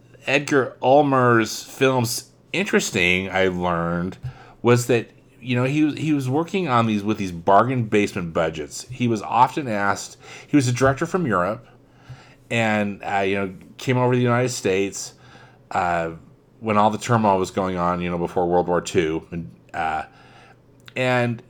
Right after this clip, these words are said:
he got, he got assigned to basically making, you know, B movies. So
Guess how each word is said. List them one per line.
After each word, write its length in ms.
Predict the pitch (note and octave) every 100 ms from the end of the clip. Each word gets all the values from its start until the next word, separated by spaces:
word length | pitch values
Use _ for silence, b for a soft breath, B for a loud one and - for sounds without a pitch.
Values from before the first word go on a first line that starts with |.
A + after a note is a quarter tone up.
| _
he 220 | - D3
got, 420 | C3 D3 F3 F3+ -
he 140 | D3
got 240 | C3+ F#3
assigned 680 | F3+ - F3+ F3 F3+ D#3+ - -
to 360 | C3+ B2+ B2 B B B -
basically 500 | F3 A#3 A#3+ F#3+ F3
making, 520 | C#3+ C3+ C3+ C3+ B2+ A#2+ b b b
you 0 |
know, 100 | C3
B 420 | A2+ G2 - G3
movies. 720 | F#3 A#2 F#2 F2 G#2 B2 - - B B B C3 B
So 560 | - E3+ D#3 D#3 C3+